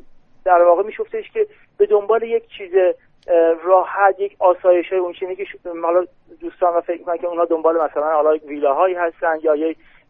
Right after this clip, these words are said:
تفریح‌های و تفرجاتی یا مثلاً پول‌های بیشتر و، اه، یا به اصطلاح حالا درآمدهای نجومی. نه، نه، نخبگان این، این حسی که وقتی شما نخبه می‌شید و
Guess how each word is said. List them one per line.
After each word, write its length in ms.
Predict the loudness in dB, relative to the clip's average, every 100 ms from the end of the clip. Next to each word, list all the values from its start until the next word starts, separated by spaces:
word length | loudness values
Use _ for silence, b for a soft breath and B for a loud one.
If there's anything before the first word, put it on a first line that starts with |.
| 0
تفریح‌های 600 | 0 0 -8 0 0 0
و 60 |
تفرجاتی 840 | -2 -2 2 2 0 0 0 0 0
یا 160 | 2
مثلاً 440 | 4 2 0 -2 -4 b b b -10
پول‌های 440 | -6 4 4 4
بیشتر 400 | -4 -8 2 4 4 4
و، 260 | 4 4 _ _ _ _ _ -20 -16 -2
اه، 160 | -2
یا 280 | 4 4 4 -4
به 120 | -4
اصطلاح 360 | -2 4 4 2
حالا 300 | 2 2 2 0 4
درآمدهای 560 | 6 6 4 2 -2
نجومی. 380 | -2 -6 -6 -8
نه، 400 | -2 0 -2 -4 -12
نه، 120 | -10 -6
نخبگان 400 | -6 -2 0 0
این، 140 | -2 -16 _ _ _ _ -16
این 160 | -16 -16 -18 -10 -2
حسی 360 | -2 _ -20
که 120 | -4 0
وقتی 240 | 0 -2
شما 200 | -2 0 0
نخبه 220 | -2 -4
می‌شید 460 | -6 -10 -10 -4 2
و 240 | 4 4